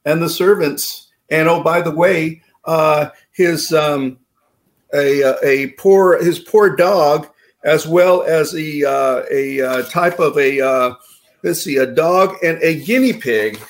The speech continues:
were part of, uh, of the grouping that was, uh, killed after he died. So hate to, you know, hate to be part of his family. Um,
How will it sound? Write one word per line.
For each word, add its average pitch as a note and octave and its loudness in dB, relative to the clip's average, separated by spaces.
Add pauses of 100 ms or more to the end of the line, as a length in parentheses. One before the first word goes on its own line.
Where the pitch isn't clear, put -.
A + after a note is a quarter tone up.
(140)
were A#2+ -6
part C3 0
of, B2 0
uh, A2+ 0
of A#2 -2
the A#2+ -6
grouping C#3 -6
that B2+ -4
was, A#2 -8
uh, G2+ -4 (200)
killed D3 0
after C3 -4
he A#2+ -6
died. A#2 -2
So D3+ 0 (1000)
hate G3 -2
to, D#3+ -2
you D#3 -6
know, C#3+ -2
hate F3+ -4
to G3 -2
be E3 -6
part E3 0
of D#3 -6
his F3+ -2
family. A2 -4 (120)
Um, G#2+ -6